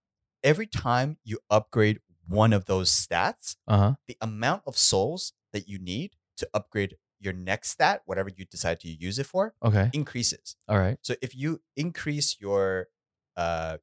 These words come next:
Speaker 1: your attack from, let's say, fifteen to sixteen, right?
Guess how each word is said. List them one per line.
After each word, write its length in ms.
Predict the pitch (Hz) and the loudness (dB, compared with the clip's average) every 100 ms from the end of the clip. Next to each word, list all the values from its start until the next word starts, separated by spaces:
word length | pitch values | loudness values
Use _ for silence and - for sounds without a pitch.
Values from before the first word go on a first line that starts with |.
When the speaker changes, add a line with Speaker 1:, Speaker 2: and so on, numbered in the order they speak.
| - | -4
Speaker 1:
your 180 | 90 87 | -2 -2
attack 540 | 95 - 165 76 110 _ _ _ _ | 0 6 6 6 0 _ _ _ _
from, 240 | 92 87 | 0 0
let's 220 | 92 - | -2 -2
say, 380 | - 90 85 85 | 0 2 0 -2
fifteen 680 | - 120 - 127 98 87 82 | -4 -4 0 0 0 -4 -6
to 100 | - | 2
sixteen, 600 | - 175 - 90 101 135 _ _ _ _ - | 2 2 -2 -2 -2 -6 _ _ _ _ -2
right? 240 | 85 90 | 0 0